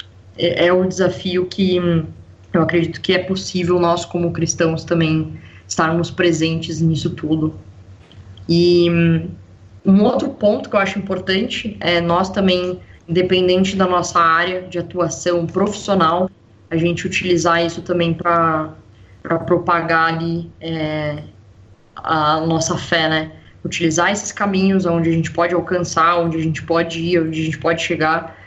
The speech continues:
pra também trazer essas informações que partem, às vezes, da nossa vida pessoal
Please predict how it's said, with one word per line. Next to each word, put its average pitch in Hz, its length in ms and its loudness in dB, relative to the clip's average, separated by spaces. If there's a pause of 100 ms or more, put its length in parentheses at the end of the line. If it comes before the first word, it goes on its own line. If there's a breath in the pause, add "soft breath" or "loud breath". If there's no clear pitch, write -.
(240 loud breath)
pra 165 120 2
também 180 380 0
trazer 180 340 0
essas 170 260 -2
informações 170 720 0
que - 160 -6
partem, 180 500 0
às 170 120 -2
vezes, 170 260 0
da 170 120 2
nossa 170 240 0
vida 170 200 0
pessoal 165 500 -2